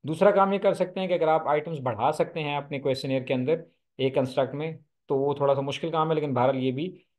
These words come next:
अ, इससे भी, अ, Cronbach alpha की वैल्यू बेहतर हो सकती है।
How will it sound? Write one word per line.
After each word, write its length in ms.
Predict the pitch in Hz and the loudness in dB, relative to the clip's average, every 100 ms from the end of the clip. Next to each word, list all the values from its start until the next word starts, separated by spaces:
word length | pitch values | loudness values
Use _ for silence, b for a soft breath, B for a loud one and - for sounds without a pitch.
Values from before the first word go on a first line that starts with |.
| _ | _
अ, 160 | - 120 | -4 -2
इससे 240 | 143 147 | -2 -4
भी, 140 | 143 139 | -2 0
अ, 320 | 131 117 107 | 2 0 -4
Cronbach 560 | 113 - 131 127 123 127 | -8 0 0 2 0 0
alpha 220 | 120 131 | -4 -4
की 80 | 120 | -2
वैल्यू 260 | 117 135 | -2 -2
बेहतर 260 | 123 117 123 | -4 -2 -2
हो 140 | 113 | -4
सकती 340 | 107 113 - 107 | -6 -12 -10 -8
है। 260 | 104 - | -8 -10